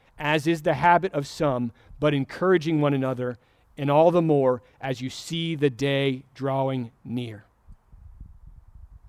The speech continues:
So the author is saying here that meeting together is a necessity. It's not extra. We,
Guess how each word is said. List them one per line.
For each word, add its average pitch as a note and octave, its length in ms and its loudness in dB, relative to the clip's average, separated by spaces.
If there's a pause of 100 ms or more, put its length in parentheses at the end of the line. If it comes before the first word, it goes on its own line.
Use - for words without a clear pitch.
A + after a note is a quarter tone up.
(160)
So C#3 120 -8
the C#3 120 0
author F#3 360 4
is D3 80 -4
saying F3+ 400 2
here A2+ 420 -6 (480)
that C#3 220 0
meeting E3+ 400 2
together C3 560 -4 (100)
is D3+ 180 -2
a D3 80 0
necessity. C#3 680 -6 (1300)
It's C3+ 220 -10
not E3+ 180 6
extra. E3+ 420 2 (1080)
We, D3 140 -2